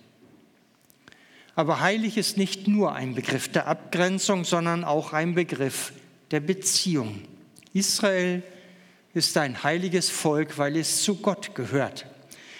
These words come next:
Insofern habe ich beim Studium auch nichts Falsch-, Falsches gelernt, aber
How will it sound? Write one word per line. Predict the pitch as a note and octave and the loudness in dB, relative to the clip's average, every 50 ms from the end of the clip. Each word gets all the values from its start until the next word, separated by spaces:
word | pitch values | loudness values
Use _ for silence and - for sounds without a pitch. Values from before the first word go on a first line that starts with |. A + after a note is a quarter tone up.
| - - - | -20 -16 -6
Insofern | - - D3+ D#3 - - E3+ D3+ D3+ | 0 2 2 4 4 2 2 2 0
habe | D#3 D3 D#3 | -2 -4 -4
ich | D3 | -4
beim | - E3 D3+ C#3 | -2 0 0 0
Studium | B2+ - - E3 D#3+ D#3 D3 D#3 D3 C#3+ | -2 -2 0 2 2 2 2 0 0 0
auch | C#3 B2+ | 0 0
nichts | B2+ D3+ C#3 - - | -2 -4 -4 -4 -2
Falsch-, | - B2+ A2 - - - - - - - - _ _ - | -2 -2 -2 -2 -4 -6 -6 -14 -20 -20 -20 _ _ -12
Falsches | - - D#3 E3 G3 F#3+ - G#3 E3+ - | -4 0 0 0 2 2 0 -2 0 2
gelernt, | - G3 F3 F3 F3 F3+ F#3 F3+ F3+ E3+ | 2 2 4 4 2 2 0 -2 -4 -2
aber | - C#3+ C#3+ D#3 D3+ D3+ D3 C#3+ - - | -2 0 2 2 2 0 0 -4 -10 -16